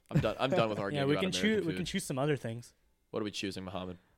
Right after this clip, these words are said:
Speaker 2: I, s-, I, you know how, you know those things on Twitter or just social media that you see around where it has a group of something and it says, "Pick one and the other three go away." So, for example, if you have four movies that are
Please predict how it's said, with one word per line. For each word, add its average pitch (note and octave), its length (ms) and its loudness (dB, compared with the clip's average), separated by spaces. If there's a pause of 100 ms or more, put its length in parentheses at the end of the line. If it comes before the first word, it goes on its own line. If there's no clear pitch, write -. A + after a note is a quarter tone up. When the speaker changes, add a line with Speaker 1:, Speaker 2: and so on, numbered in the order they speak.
(120)
Speaker 2:
I, C#3+ 80 0
s-, D3 180 -4
I, D#3+ 180 4
you E3 200 2
know A3 220 4
how, G#3 480 4
you D#3+ 160 -4
know F3+ 100 2
those F3 160 2
things D3+ 420 0
on C3 200 -2
Twitter C3 580 0
or A2+ 60 -6
just A2+ 240 -8
social A#2 260 -4
media A2 240 -6
that A2 180 -6
you A2+ 60 -12
see A#2 180 -6
around G#2 380 -2
where G2+ 240 -6 (320)
it B2 100 0
has B2 160 0
a A#2+ 60 -2
group A#2+ 380 -2
of A#2+ 80 -8
something B2+ 420 -4
and A2+ 100 -6
it A2 80 -10
says, A#2 440 -4 (1200)
"Pick - 260 0
one C3+ 380 4
and B2+ 160 -4
the A#2 220 2
other A#2 220 -2
three B2 280 0
go A#2 220 2
away." G2+ 400 0 (340)
So, B2+ 260 -2
for B2+ 180 0
example, A#2 540 -2
if G#2+ 140 -6
you A#2 80 -2
have A2 160 -2
four A#2+ 280 -2
movies A2 460 -6
that G#2 160 0
are G#2 200 -2